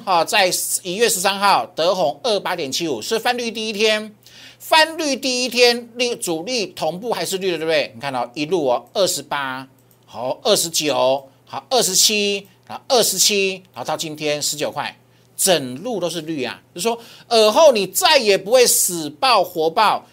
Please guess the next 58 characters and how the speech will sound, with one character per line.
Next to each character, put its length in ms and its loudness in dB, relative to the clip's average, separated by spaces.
趋 300 -2
势 400 -4
一 160 -2
路 320 0
翻 500 -6
绿 160 -8
的 100 -2
股 160 -10
票， 320 -4
这 100 -4
样 100 4
子 120 -2
有 40 2
没 80 -2
有 60 4
很 80 0
轻 220 -4
松？ 400 2
应 100 -10
该 140 0
很 100 -6
轻 180 -6
松 220 -2
哈。 260 2
来 140 2
看 240 2
我 40 2
们 200 -2
讲 200 0
过 160 2
的 80 4
雪 160 -2
红 160 -4
阿 140 -2
姨 100 -4
的 80 -4
股 140 -8
票， 180 0
来， 220 -4
一 60 -10
样 140 2
哦， 100 4
点 260 2
宏 240 -2
达 180 2
电 420 0
啊， 120 -6
点 220 -2
个 140 0
日 200 -4
线 380 4
啊， 200 -10
把 100 -12
它， 100 -8
把 100 -10
它 20 -6
缩 160 -4
小、 200 -4